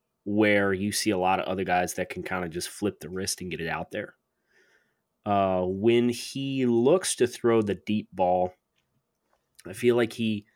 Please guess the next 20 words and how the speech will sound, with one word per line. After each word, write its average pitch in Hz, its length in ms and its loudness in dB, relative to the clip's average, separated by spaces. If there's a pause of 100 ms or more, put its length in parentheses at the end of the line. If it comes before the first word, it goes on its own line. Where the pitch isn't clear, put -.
(400)
lofts 92 500 2
it - 180 -10 (160)
a 90 60 -2
lot. 90 440 -4 (560)
It's - 100 -6
almost 127 200 2
like 107 120 0
Will 110 240 4
Grier 101 300 0
in 110 80 0
that 113 160 0
capacity, 113 560 -2
where 92 480 -2 (680)
these 110 140 -2
balls 131 300 4
aren't 110 180 0
coming 107 300 0
out 95 300 -2 (220)
with 95 600 -2 (520)
drive 95 800 -2